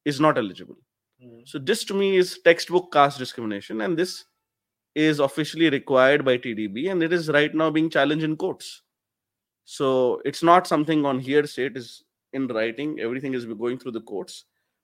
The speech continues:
Speaker 1: So it's not clear right now that this by itself is permissible or not.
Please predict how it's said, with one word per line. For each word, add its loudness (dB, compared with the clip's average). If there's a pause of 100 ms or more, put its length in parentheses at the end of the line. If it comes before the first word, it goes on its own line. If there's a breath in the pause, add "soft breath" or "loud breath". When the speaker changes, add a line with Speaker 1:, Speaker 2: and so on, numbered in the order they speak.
(180)
Speaker 1:
So -4
it's -2
not 2
clear 4
right 0
now -14 (140)
that 0
this -4
by 2
itself -2
is -2 (720)
permissible 0
or 0
not. -6